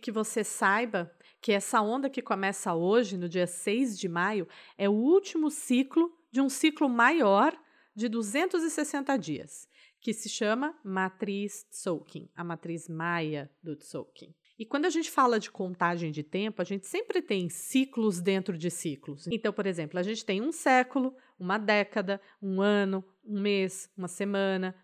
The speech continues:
um dia. Cada um desses é um ciclo menor dentro de um ciclo maior. E aqui no tempo natural é a mesma coisa, só que a contagem é de uma outra forma, porque ela respeita os ciclos cósmicos.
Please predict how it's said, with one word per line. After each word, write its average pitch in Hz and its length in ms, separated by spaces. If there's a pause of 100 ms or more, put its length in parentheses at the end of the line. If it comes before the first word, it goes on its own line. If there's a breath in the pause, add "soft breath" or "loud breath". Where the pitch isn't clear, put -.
(140 soft breath)
um 202 160
dia. 190 540
Cada 285 260
um 330 140
desses 294 420
é 226 60
um 226 120
ciclo 214 560 (200)
menor 208 680 (300 soft breath)
dentro 247 340
de 247 100
um 285 100
ciclo 262 360
maior. 254 440
E 165 100
aqui 262 240
no 302 120
tempo 294 220
natural 285 500
é 285 120
a 302 60
mesma 294 340
coisa, 233 400
só 175 160
que - 120
a 180 40
contagem 208 680
é 190 120
de 180 120
uma 180 140
outra 190 300
forma, 254 460 (440 loud breath)
porque 226 420
ela 202 180
respeita 196 560
os 240 80
ciclos 233 420
cósmicos. 170 760